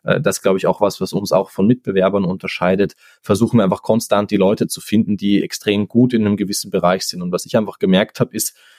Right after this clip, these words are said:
gerade in so diesen E-Commerce-Thematiken gibt's ja oft Einzelselbstständige, Consultants, die irgendwie seit fünfzehn Jahren in dem Bereich unterwegs sind, die überhaupt kein Interesse haben, irgendwie großartig da eine strukturierte Firma zu bauen, sondern die halt das Thema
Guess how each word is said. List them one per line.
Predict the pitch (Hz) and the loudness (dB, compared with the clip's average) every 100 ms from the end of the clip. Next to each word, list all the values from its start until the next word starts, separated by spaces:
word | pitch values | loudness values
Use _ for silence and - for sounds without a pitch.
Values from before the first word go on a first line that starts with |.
| - 82 | -16 -12
gerade | - 98 123 123 | -2 2 4 4
in | 104 | 2
so | 110 107 104 | -2 0 0
diesen | 101 98 | -2 -2
E-Commerce-Thematiken | 123 127 120 101 95 - 95 90 - 117 - | -2 0 2 2 0 -2 0 2 0 -2 -4
gibt's | 107 - - | -6 -8 -2
ja | - | 2
oft | 110 - _ _ _ _ - | 2 -2 _ _ _ _ 0
Einzelselbstständige, | 127 156 120 117 123 - 113 110 104 98 | 2 4 4 2 0 0 2 4 2 -2
Consultants, | - 95 98 123 120 110 - | -4 0 0 2 2 0 0
die | 104 107 _ _ - | 0 0 _ _ -8
irgendwie | 107 107 | -2 0
seit | 98 101 | 2 2
fünfzehn | - 131 - 110 | 0 0 2 2
Jahren | 101 110 | 4 4
in | 107 | 4
dem | 104 | 2
Bereich | 95 98 107 | 2 2 0
unterwegs | 107 107 101 123 - | -2 0 2 2 2
sind, | 113 | 0
die | 110 | 2
überhaupt | 104 123 | 2 0
kein | - 123 | 2 0
Interesse | 107 98 104 113 117 | 0 0 0 2 2
haben, | 104 110 104 _ _ | 2 2 0 _ _
irgendwie | 110 107 107 | -2 0 2
großartig | 107 117 87 107 - | 2 4 4 2 -2
da | - 98 | 0 2
eine | 104 | 0
strukturierte | - 98 - 110 95 - 113 - | -4 -10 -6 -6 -4 -2 -2 -2
Firma | - 131 110 | 0 2 2
zu | - 92 | 0 0
bauen, | 107 131 143 | 2 4 4
sondern | 110 101 | 2 0
die | 107 | -2
halt | 104 | 0
das | 95 | -2
Thema | - 127 127 | -2 0 0